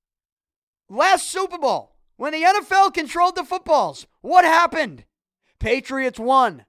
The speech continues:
All right? It's it. It's over. It, it, it's done. P S I, football, who gives a shit? Patriots won the game with the N F L's footballs. It's over.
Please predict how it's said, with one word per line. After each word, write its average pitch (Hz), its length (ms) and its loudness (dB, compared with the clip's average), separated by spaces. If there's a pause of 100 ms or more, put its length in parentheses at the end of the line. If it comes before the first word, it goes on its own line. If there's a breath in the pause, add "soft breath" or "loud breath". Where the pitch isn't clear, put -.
(720)
All 151 80 -8
right? 302 340 -2 (1040)
It's 269 220 -8
it. 349 320 -2 (340)
It's - 140 -12
over. 320 420 2 (720)
It, 226 220 -16
it, 247 400 -20
it's 247 160 -16
done. 349 460 6 (540)
P 359 180 -4
S 370 160 -2
I, 359 240 4
football, 349 520 2
who 349 80 -4
gives 381 220 -4
a 370 100 -4
shit? 311 320 0
Patriots 359 440 -4
won 370 160 0
the 370 60 -6
game 392 440 -2
with 320 160 -8
the 330 100 -4
N 359 120 -2
F 302 120 -8
L's 370 200 0
footballs. 392 640 0 (140)
It's - 180 -10
over. 427 480 4